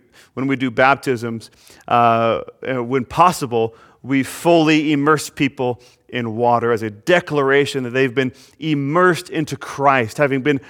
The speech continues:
baptized into his death. And Paul goes on in verse four, he says, "We were buried, therefore, with him by baptism into death, in order that, just as Christ was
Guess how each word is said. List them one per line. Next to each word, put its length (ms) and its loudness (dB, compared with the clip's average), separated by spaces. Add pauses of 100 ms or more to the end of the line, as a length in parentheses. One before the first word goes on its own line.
(240)
baptized 720 2
into 200 -4
his 160 0
death. 340 2 (180)
And 140 -4
Paul 180 6
goes 200 4
on 180 6
in 60 -2
verse 200 0
four, 200 0
he 40 2
says, 240 -2 (200)
"We 120 2
were 180 4
buried, 680 4
therefore, 720 2 (280)
with 440 4
him 400 -2 (260)
by 360 6
baptism 680 2
into 180 -2
death, 400 4 (200)
in 160 2
order 320 6
that, 480 4 (240)
just 340 2
as 180 4
Christ 480 4
was 220 0